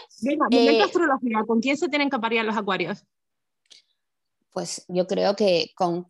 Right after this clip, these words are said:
Speaker 2: cualquiera, pero deberían solo aparearse entre ellos porque son muy ra-, muy suyos, ¿vale? Y, bueno, deberían conquistar <laughs> sus micromundos. Traeremos a Lorena aquí, que es un vivo ejemplo de acuario, para que vea cómo viven los acuarios.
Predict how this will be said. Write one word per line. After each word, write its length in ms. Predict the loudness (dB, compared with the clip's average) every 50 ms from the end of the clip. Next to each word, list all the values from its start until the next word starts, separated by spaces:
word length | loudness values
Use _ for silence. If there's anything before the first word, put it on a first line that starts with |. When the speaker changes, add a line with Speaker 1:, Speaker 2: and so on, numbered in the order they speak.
| _ -12 -4
Speaker 2:
cualquiera, 580 | -2 -2 0 -2 -2 -6 -4 -2 0 0 0 0
pero 220 | -2 -2 -2 -2
deberían 340 | -2 -4 -4 -4 -6 -6 -8
solo 220 | -8 -8 -8 -6
aparearse 400 | -4 -4 -4 -4 -6 -8 -10 -10
entre 240 | -12 -10 -6 -4 -4
ellos 160 | -4 -4 -6 -6
porque 220 | -8 -10 -10 -10
son 280 | -10 -8 -8 -8 -10 -12 _ _ _ -4
muy 260 | -2 0 0 0 0
ra-, 220 | 0 -2 -4 -4 -2
muy 440 | -2 -2 0 0 0 2 0 0
suyos, 600 | -2 -2 0 2 4 4 4 4 4 2 2 0 0
¿vale? 360 | 0 2 2 2 0 -4 -6
Y, 400 | -6 -8 -6 -6 -8 -10 -12 -14
bueno, 240 | -16 -16 -16 -16 -16 -20 _ _ _ _ _ -8
deberían 380 | -6 -4 -2 -2 -2 -4 -2
conquistar 480 | 0 0 2 2 2 2 2 2 2 2
<laughs> 560 | 0 -2 _ _ _ _ _ -20 -20 _ _ _
sus 400 | -20 -14 -6 -2 0 2 2 2
micromundos. 720 | 0 -2 -2 -2 -2 -2 -2 -2 -6 -12 -12 -12 -14 -16 -20 -20 -20 _ -20 -20 _ _ _ _ _ _ _ _ _ _ _ _ _ _ _ _ _ _ _ _ _ _ _ _ _ _ _ _ _ _ _ -8 -6 -6 -4 -4 -4 -4 -4 -4 -2
Traeremos 440 | 0 0 2 2 2 0 0 -2 0 0
a 160 | 0 -2 -2
Lorena 320 | -4 -6 -8 -8 -8 -10
aquí, 260 | -10 -10 -12 -12 -6 -4
que 60 | -4
es 100 | -4 -6 _ _ _ _ _ _
un 420 | -14 -10 -8 -8 -8 -6 -6 -6
vivo 240 | -4 -2 0 2 2
ejemplo 400 | 2 0 0 -2 -4 -4 -4 -2
de 80 | -2 -2
acuario, 420 | -2 -4 -6 -6 -6 -4 -4 -6
para 200 | -6 -6 -8 -8
que 100 | -10 -10
vea 180 | -10 -8 -10 -8
cómo 280 | -10 -10 -8 -8 -8
viven 280 | -6 -6 -4 -4 -4 -4
los 140 | -4 -6 -6
acuarios. 420 | -6 -4 -2 -2 -2 -2 -4 -10